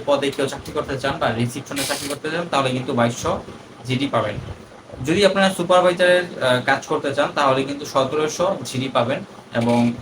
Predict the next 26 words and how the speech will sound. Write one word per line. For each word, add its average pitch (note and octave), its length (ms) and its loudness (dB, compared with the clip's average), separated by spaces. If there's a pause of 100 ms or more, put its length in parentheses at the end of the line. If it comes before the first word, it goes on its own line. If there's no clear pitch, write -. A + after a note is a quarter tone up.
(360)
যদি C#3+ 200 4
আপনারা E3 640 4
বুক, C#3+ 280 0 (680)
আহ, A#2 260 4 (240)
যদি C3+ 180 0
আপনারা D#3+ 240 0 (100)
কুক, - 480 -2
আহ, B2 400 2 (340)
কুকে E3+ 260 -2
কাজ D3+ 240 2
করতে D3 220 -2
চান, D#3 260 -2
রা-, C#3+ 100 2
আহ, A#2+ 380 2
রান্না B2+ 260 2
বান্না B2+ 260 0
কাজ C3 240 0
করতে C3 200 -2
চান, D#3+ 160 0
তাহলে C3 260 0
কিন্তু C3+ 240 -6 (480)
ষোলোশো, D#3+ 440 4
আহ, - 1160 -6
জিডি C3 240 2
আপনারা C#3 260 2
পাবেন। A#2+ 300 2